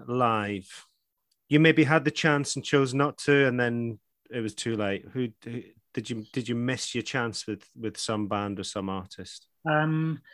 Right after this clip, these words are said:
Speaker 2: I guess, I mean, I would have loved to have seen The Jam, would have loved to have seen The Clash.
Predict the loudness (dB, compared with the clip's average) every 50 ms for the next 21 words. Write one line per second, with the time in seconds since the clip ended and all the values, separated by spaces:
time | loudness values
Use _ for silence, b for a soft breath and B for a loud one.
0 | B B B B B B B B _ _ -6 B B B B B B B B -2
1 | -2 -2 0 4 6 8 8 8 6 4 0 -2 -2 -2 -4 -4 -8 B B B
2 | -8 -6 -2 0 2 4 4 4 4 4 2 2 2 0 0 0 -2 -6 -4 -2
3 | -2 -2 -2 -2 -2 -2 2 4 6 6 6 6 4 4 2 -2 -6 -12 B B
4 | B B B B -8 -6 -6 -4 -2 -4 -4 -4 -6 -4 -4 -2 -2 -2 -4 -4
5 | -6 -8 -2 4 6 8 8 8 6 4 0 -4 -4 -4 -6 -8